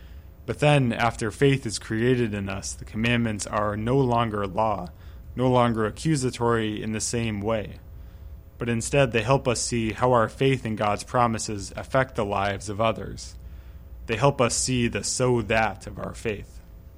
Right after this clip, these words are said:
So do Christians still need the Ten Commandments? Well, the short answer to that is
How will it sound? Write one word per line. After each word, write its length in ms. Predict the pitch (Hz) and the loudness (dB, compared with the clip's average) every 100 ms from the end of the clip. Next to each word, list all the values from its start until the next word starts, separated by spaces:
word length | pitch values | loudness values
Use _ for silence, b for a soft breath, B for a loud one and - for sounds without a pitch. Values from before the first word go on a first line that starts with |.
| - - - - - - - B B B B B - - | -16 -14 -14 -12 -14 -14 -14 B B B B B -18 -12
So 240 | - 135 120 | 0 4 4
do 60 | |
Christians 520 | 117 160 - 147 123 - | 4 2 4 2 2 0
still 380 | - 120 117 | 2 4 4
need 360 | 107 104 110 123 | 0 0 0 0
the 100 | 123 | -2
Ten 200 | - 123 | 0 -2
Commandments? 800 | 123 113 117 123 139 - - - - - - B B B B - - - - - - | 0 0 0 0 -2 -6 -12 -14 -16 -18 -18 B B B B -18 -18 -18 -16 -16 -2
Well, 100 | 127 | -2
the 100 | 107 | 0
short 240 | - 147 | 6 6
answer 300 | 139 131 131 | 8 4 4
to 80 | 120 | 4
that 260 | 113 107 107 | 4 4 2
is 520 | 101 98 95 - - | 0 -4 -8 -10 -12